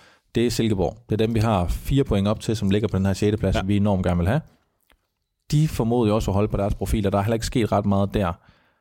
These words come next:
Speaker 1: Øhm, vi snakkede jo om sidste gang, at de havde blandt andet rigtig spændende spillere i Rasmus Carstensen. De har Sebastian Jørgensen, de har flere forskellige spillere, som har været rygtet væk, og der gik også på et tidspunkt rygter om, at nu havde F C Midtjylland blandet sig i kampen om, øh, Rasmus
Speaker 2: Ja.
Speaker 1: Carstensen.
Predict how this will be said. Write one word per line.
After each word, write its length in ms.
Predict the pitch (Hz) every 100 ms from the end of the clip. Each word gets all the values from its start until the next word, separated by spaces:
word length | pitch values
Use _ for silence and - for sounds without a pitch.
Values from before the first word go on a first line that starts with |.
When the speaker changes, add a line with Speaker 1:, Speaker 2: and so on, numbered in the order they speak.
| _ _
Speaker 1:
Øhm, 560 | 110 98 92 90 87 87
vi 60 |
snakkede 280 | 98 104 98
jo 60 | 92
om 120 | 92
sidste 260 | - 110 -
gang, 200 | 98 92
at 140 | -
de 60 | 92
havde 220 | 92 92
blandt 200 | 98 92
andet 180 | 92 92
rigtig 200 | 92 -
spændende 240 | - 95
spillere 300 | - 98 95
i 60 | 92
Rasmus 280 | 90 92
Carstensen. 560 | 92 101 107 104 - 95 - _ _ _ -
De 40 |
har 80 | 92
Sebastian 400 | 90 92 92 95
Jørgensen, 360 | 98 107 - 92
de 140 | 95
har 240 | 92 92 90
flere 260 | - 101
forskellige 280 | 98 107 98
spillere, 300 | - 101 101
som 140 | 98
har 160 | 95 120
været 140 | 95
rygtet 260 | 92 90 92
væk, 140 | 92
og 80 | 90
der 60 | 92
gik 140 | 98
også 180 | 107 -
på 80 | 110
et 60 |
tidspunkt 320 | - 147 123 104
rygter 240 | 104 101
om, 100 | 92
at 100 | 92
nu 80 | 98
havde 140 | 95
F 40 | 90
C 40 |
Midtjylland 400 | 104 127 123 117 - - - _ -
blandet 280 | 104 113
sig 120 | 101 95
i 20 |
kampen 340 | 110 104 -
om, 220 | 92 90
øh, 280 | 90 90 92
Rasmus 200 | 101 117
Speaker 2:
Ja. 40 | 95
Speaker 1:
Carstensen. 500 | 104 107 101 92